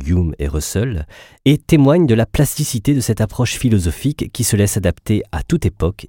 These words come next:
et à toute circonstance. Anthony Long et David Sedley, Les philosophes hellénistiques, Flammarion, collection G F, deux mille un.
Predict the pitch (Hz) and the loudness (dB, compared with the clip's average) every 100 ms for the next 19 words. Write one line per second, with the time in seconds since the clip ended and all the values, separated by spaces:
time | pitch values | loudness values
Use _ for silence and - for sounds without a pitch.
0 | - 92 76 - 123 - - 107 - 76 | -4 -2 -2 -4 -8 -6 -4 -4 -4 -8
1 | - - - _ _ _ _ _ _ _ | -10 -16 -16 _ _ _ _ _ _ _
2 | _ _ _ _ _ _ _ _ _ _ | _ _ _ _ _ _ _ _ _ _
3 | _ _ _ - 135 151 127 123 117 127 | _ _ _ 0 2 4 4 4 4 2
4 | 107 92 85 107 131 - 92 73 76 117 | 0 -2 0 0 -2 -4 -4 0 -2 -2
5 | - _ _ _ 90 90 160 123 95 98 | -6 _ _ _ 0 0 2 2 2 0
6 | - 113 107 98 - - 85 - - - | -2 0 2 2 -2 -10 -18 -16 -16 -16
7 | _ _ _ - 85 71 69 78 117 - | _ _ _ -2 0 0 -4 -2 -4 -4
8 | - 73 - 107 85 78 69 - - - | -8 -6 -6 -2 0 0 -2 -6 -12 -20
9 | - 82 95 85 - - | -6 0 0 0 -6 -14